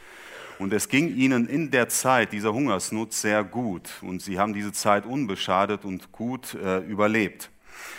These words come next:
Irgendwann kam aber ein neuer Pharao an die Macht, der von Josef und dieser ganzen Geschichte nichts wusste.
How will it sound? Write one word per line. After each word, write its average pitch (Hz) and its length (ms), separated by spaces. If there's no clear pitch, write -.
Irgendwann 131 440
kam 131 340
aber 120 200
ein 113 180
neuer 117 340
Pharao 110 540
an 107 100
die 107 100
Macht, 117 400
der 110 120
von 110 180
Josef 104 560
und 98 80
dieser 104 240
ganzen 117 320
Geschichte 107 560
nichts 107 300
wusste. 82 440